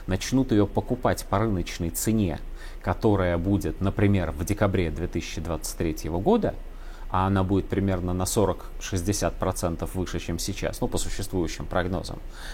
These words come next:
то они купят примерно в три раза меньше, чем им нужно, чтобы прокормить свое население. У них просто нету больше денег. В чем заключался, а,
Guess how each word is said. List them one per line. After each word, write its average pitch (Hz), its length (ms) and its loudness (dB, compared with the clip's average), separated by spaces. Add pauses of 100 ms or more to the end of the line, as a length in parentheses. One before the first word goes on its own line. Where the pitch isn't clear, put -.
(120)
то 101 100 6
они 147 180 4
купят 214 360 0
примерно 139 420 2
в - 100 -6
три 123 180 2
раза 101 260 2
меньше, 143 420 0
чем 95 240 0
им 95 160 0
нужно, 165 260 0
чтобы 90 260 -4
прокормить 92 520 -2
свое 98 220 0
население. 101 580 -2 (220)
У 101 60 -2
них 101 120 -2
просто 123 280 0
нету 127 240 2
больше 95 340 2
денег. 101 300 -4 (1500)
В - 120 -8
чем 208 220 6
заключался, 139 920 4 (220)
а, 95 460 -2